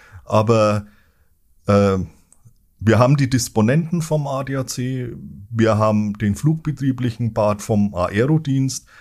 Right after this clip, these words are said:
wir haben natürlich die ärztliche Seite und die Sanitäter. Da finden ständig regelmäßig Abstimmungsgespräche statt.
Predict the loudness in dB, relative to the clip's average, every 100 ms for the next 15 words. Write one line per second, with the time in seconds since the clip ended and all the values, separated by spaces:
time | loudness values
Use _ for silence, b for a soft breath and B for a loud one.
0 | B B _ 2 2 4 2 2 0 0
1 | -2 -6 -4 -4 -2 -4 -2 -4 -2 -2
2 | -2 -2 -2 -4 -4 -2 -2 -2 -4 -4
3 | -4 -2 -2 0 0 -2 -2 -2 0 0
4 | -2 -8 -16 B B B 0 2 4 4
5 | 4 2 -2 -4 -4 -2 0 0 0 -2
6 | -6 -6 -4 -2 0 0 0 0 -2 -4